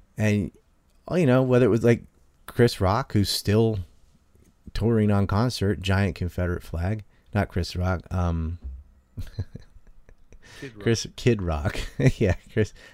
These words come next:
Speaker 1: I don't think Chris Rock ever <laughs> had a Confederate flag that I
Speaker 2: Yeah,
Speaker 1: know.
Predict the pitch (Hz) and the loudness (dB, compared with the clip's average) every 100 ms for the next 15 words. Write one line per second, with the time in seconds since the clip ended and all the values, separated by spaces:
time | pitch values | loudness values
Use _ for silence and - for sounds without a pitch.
0 | - 117 110 92 101 - 87 80 87 82 | -2 2 2 2 -2 -2 -4 -2 -4 -2
1 | 85 117 - 113 - 127 87 - 98 110 | 2 2 2 -2 0 0 0 0 0 2
2 | 98 92 87 95 90 | 0 -2 0 0 0